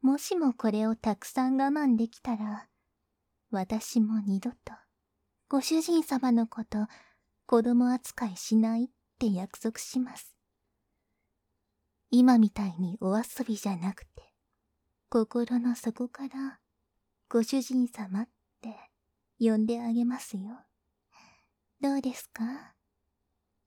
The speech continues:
<laughs> やる気になってきましたか？じゃ、我慢、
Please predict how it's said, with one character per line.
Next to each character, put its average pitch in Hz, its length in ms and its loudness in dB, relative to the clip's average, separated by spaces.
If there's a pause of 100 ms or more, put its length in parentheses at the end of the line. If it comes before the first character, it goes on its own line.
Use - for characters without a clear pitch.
(640)
<laughs> 370 440 -14 (1700)
や 196 200 0
る 233 140 -8
気 - 140 -10
に 269 120 2
な 277 140 2
っ - 20 -6
て - 220 -10
き 196 160 -2
ま 208 160 -2
し - 80 -10
た 196 160 -12
か？ - 340 -8 (1200)
じ 202 100 -10
ゃ、 - 120 -10 (680)
我 208 120 0
慢、 208 340 -2